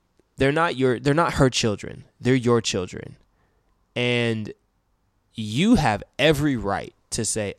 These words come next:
"I don't want this person around my, my daughter." Or, "I don't want to interact with this. I don't wanna interact with this person." And, you know, she'll be, "Oh, you're gonna keep me from my granddaughter?" And da, da.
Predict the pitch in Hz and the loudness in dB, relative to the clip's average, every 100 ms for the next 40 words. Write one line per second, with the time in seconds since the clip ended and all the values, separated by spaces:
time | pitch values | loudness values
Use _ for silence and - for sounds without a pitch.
0 | - 117 143 147 107 107 107 - - 98 | -4 0 2 2 -2 -2 -2 -4 -8 -6
1 | - 101 95 - 98 92 90 90 87 87 | -4 -6 -6 -8 -10 -8 -8 -10 -10 -10
2 | 92 - _ _ _ _ 101 95 95 85 | -10 -14 _ _ _ _ -10 -8 -8 -12
3 | - - _ _ _ _ _ _ _ _ | -14 -20 _ _ _ _ _ _ _ _
4 | - _ - 87 90 135 139 117 131 117 | -20 _ -8 -4 0 2 2 0 -2 -2
5 | - 95 120 117 113 117 - - 98 107 | -4 -4 -2 -2 -2 -2 -6 -10 -10 -12
6 | 95 98 - 117 151 151 147 120 139 120 | -10 -10 -4 2 2 2 0 0 0 0
7 | 120 127 117 101 107 104 - 113 107 - | 0 -2 -6 -6 -6 0 2 2 -4 -10
8 | - _ _ _ _ _ _ _ _ _ | -18 _ _ _ _ _ _ _ _ _
9 | - - 113 110 127 160 117 - 123 120 | -6 -2 -2 -2 -4 -2 -2 0 2 2
10 | 120 107 220 226 226 208 - 214 208 - | 4 4 4 2 0 -2 -2 -2 -4 -6
11 | 208 202 165 190 196 190 196 196 196 190 | -4 -4 -2 -2 -2 0 0 0 -2 -2
12 | 202 208 | -2 -2